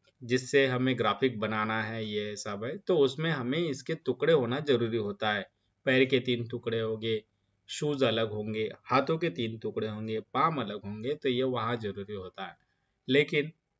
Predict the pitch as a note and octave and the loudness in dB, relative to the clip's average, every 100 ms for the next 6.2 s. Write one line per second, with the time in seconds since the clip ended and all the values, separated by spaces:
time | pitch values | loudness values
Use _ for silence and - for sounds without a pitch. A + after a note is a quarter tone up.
0 | _ _ - B2 C#3+ C3+ C#3 D#3+ E3+ E3 | _ _ 0 4 6 6 4 4 2 -2
1 | D#3 D3+ B2+ A#2 B2 A#2 C3+ C3 B2+ A#2+ | -2 0 2 2 0 0 -2 0 -2 -2
2 | - C#3+ D#3+ A#2+ C#3 C3 B2 C3 A#2 G#2+ | -2 -2 0 -2 0 0 0 2 2 2
3 | C3 - D#3+ B2+ G#2+ G2+ C3+ B2+ B2+ D#3+ | 0 0 0 0 -4 -2 0 0 2 4
4 | D3 D3+ D3 E3 D#3 D3 C#3+ B2+ C3 C3 | 4 4 2 0 -2 -4 -2 0 0 -2
5 | C3 B2 A#2+ A2+ A#2 G2+ G2 G#2+ C#3+ D#3 | -2 0 2 2 2 0 -4 2 2 2
6 | D#3+ E3 | 0 -4